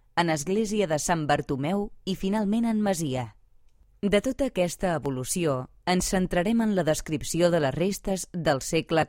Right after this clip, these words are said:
quatre, atès que la totalitat de les restes visitables avui dia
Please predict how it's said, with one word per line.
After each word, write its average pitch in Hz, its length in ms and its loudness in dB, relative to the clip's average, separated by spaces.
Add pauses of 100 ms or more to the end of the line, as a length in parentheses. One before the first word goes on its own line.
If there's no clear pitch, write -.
quatre, 135 540 0 (360)
atès 196 460 0
que 196 160 4
la 151 160 2
totalitat 156 640 0
de 156 80 2
les 135 160 0
restes 156 480 0
visitables 147 640 0
avui 180 240 0
dia 151 380 -2